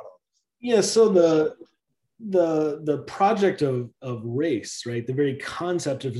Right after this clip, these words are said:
Speaker 2: of race is very new in the historical scene, right? Um, and it, it kind of dovetails with colonization. So as Europeans who are writing many of the books that we're <laughs> studying now and, and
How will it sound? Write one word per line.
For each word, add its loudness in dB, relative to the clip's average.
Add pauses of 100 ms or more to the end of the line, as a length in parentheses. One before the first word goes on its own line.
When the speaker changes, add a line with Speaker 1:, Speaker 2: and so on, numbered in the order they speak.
(240)
Speaker 2:
of -8
race -2
is -2
very 2
new 2 (120)
in -6
the -8
historical -2
scene, -6
right? -10 (500)
Um, -2 (100)
and 4
it, 4
it -2 (140)
kind -2
of -4
dovetails -2
with -6 (240)
colonization. -6 (720)
So 0
as -4
Europeans -2
who -10
are -4
writing -6
many -6
of -12
the -10
books -10
that -4
we're -2
<laughs> -
studying -2
now -6
and, -4
and -10